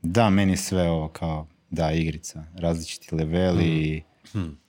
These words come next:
Speaker 1: sad da li možeš breakat tu igricu, da li možeš naći glitch, izaći van, nemam pojma.
Speaker 2: Znaš šta, ja sam se recimo uhvatio, zadnjih par godina sam bio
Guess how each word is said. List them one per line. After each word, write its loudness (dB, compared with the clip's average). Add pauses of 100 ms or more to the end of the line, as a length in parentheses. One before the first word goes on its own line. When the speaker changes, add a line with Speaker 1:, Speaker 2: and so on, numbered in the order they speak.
Speaker 1:
sad 0
da 4
li 4
možeš 2
breakat 0
tu 0
igricu, 0
da 0
li 2
možeš 0
naći 0
glitch, -2
izaći -4
van, -4
nemam -12
pojma. -10 (2250)
Speaker 2:
Znaš -2
šta, -2 (220)
ja -2
sam 2
se 2
recimo 0 (720)
uhvatio, -2 (1040)
zadnjih -2
par 0
godina 0
sam -2 (680)
bio -2